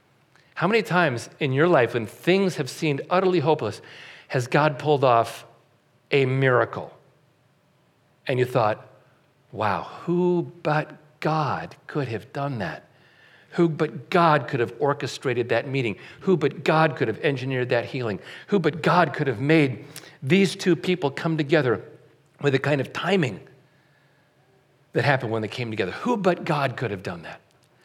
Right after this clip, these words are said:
I just finished reading the amazing book about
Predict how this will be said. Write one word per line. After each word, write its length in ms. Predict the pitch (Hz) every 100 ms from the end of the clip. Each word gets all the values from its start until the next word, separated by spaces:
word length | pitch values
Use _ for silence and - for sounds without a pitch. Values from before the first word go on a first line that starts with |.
| - - -
I 40 |
just 160 | 156 156
finished 220 | 156 135
reading 240 | 151 143
the 180 | 123 104 - -
amazing 680 | 117 127 156 196 165 139 117
book 200 | 123 -
about 380 | 98 107 110